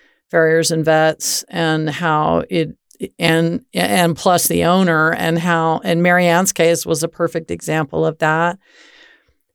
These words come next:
I'm curious about the farriers you work with in your practice. Do you have, um, shall we say, a stable full of them, or is it one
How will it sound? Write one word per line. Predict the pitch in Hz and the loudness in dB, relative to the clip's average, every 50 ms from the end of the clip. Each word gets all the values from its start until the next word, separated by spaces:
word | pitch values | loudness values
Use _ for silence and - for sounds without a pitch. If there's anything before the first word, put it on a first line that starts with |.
| _ | _
I'm | 269 233 240 | -2 -2 -2
curious | - - 262 254 254 254 - | 0 2 2 4 4 2 2
about | 214 202 190 180 | 2 2 2 2
the | 190 196 | 2 0
farriers | 190 - 185 185 190 185 185 190 185 | 2 2 2 4 4 4 2 2 2
you | 196 190 | 0 0
work | 170 170 175 170 - | 2 2 0 2 2
with | 185 180 170 | 0 0 0
in | - 151 180 170 | 0 -2 0 2
your | 170 165 160 | 2 0 0
practice. | 160 - 190 175 175 175 - 190 180 185 180 - - - _ 180 | 0 0 0 0 0 0 0 0 0 0 0 -2 -4 -6 _ -8
Do | - 185 | -4 -2
you | 180 180 185 190 185 | 0 2 2 2 2
have, | 156 175 180 180 175 170 170 170 160 - - - _ - | 2 2 2 2 4 4 2 2 0 -4 -12 -20 _ -8
um, | 170 160 156 156 151 151 156 156 156 156 151 - _ _ - - | -4 -2 -2 0 0 -2 -2 -4 -4 -6 -8 -10 _ _ -20 -10
shall | _ - - 185 | _ 0 2 4
we | 180 180 | 4 4
say, | 170 - 180 175 | 4 4 4 4
a | 160 151 | 6 4
stable | - - - 190 196 202 214 220 214 | 4 4 4 4 4 4 4 2 2
full | 214 - 233 220 220 220 | 2 2 2 4 4 2
of | 220 208 208 | 2 2 2
them, | 226 220 220 233 247 247 240 | 2 2 4 4 4 2 2
or | 240 208 196 190 180 185 185 185 180 180 180 165 | 2 2 2 4 4 4 4 4 4 2 2 0
is | 196 165 165 | 0 2 2
it | 170 160 | 2 2
one | 160 175 175 175 170 170 170 170 170 165 | 2 2 2 4 4 2 2 2 0 -2